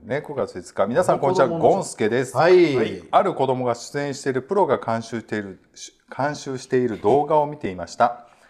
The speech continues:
Speaker 1: 数人の小学生が出ていたのですが、一人の男の子がとても気になりました。
Speaker 2: うん。
Speaker 1: 「この子って将来ゲイになるよな」と感じたのです。
Speaker 2: うん。
Speaker 1: 性的、性的指向にも違和感を感じたんだ。<laughs> 性的指向にもう違和-、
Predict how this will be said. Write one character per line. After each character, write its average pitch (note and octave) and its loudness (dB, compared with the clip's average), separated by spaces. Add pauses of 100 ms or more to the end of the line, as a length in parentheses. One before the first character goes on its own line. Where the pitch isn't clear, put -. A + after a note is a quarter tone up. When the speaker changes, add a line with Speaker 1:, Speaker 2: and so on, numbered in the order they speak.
(300)
Speaker 1:
数 E3+ -8
人 F3 -6
の E3+ -2
小 E3 4
学 E3 0
生 B2 -6
が G2+ -2
出 A2 -8
て G#2 -10
い F#2+ -14
た G2+ -8
の F#2+ -12
で F2 -14
す - -18
が、 A#2 0
一 - -20
人 D3 -6
の A2 -4
男 - -10
の A#2 -6
子 F#2 -14
が F2 -6
と - -16
て D#3 -6
も F#3+ -4
気 - -10
に D#3 -8
な C#3+ -8
り C3+ -8
ま B2 -8
し - -18
た。 - -2
Speaker 2:
う G2 -18
ん。 - -16
Speaker 1:
「こ G#2+ -4
の B2 -4
子 G#2+ -6
っ - -10
て - -14
将 B2 -6
来 F#2 -4
ゲ A#2+ -2
イ - -2
に A2+ -6
な G#2 -6
る G#2 -8
よ F#2 -10
な」 G2+ -2
と D3+ -6
感 G2+ -8
じ F#2 -20
た - -8
の D#2 -14
で A2 -4
す。 - -18
Speaker 2:
う - -14
ん。 G#2 -12
Speaker 1:
性 D#3+ -6
的、 E3+ -4 (320)
性 E3+ -4
的 F3 -8
指 - -12
向 E3 -4
に E3 -8
も C3 -4
違 B2 -6
和 C3 0
感 A2+ -4
を F#2 -8
感 G#2+ -6
じ G2+ -18
た F2+ -10
ん E2+ -16
だ。 D#2+ -20 (280)
<laughs> G2+ -2 (300)
性 D#3 -4
的 D#3+ -10
指 - -10
向 C#3+ -4
に F#3 -10
も D3 -2
う A2+ -4
違 A2 -4
和-、 F3+ -2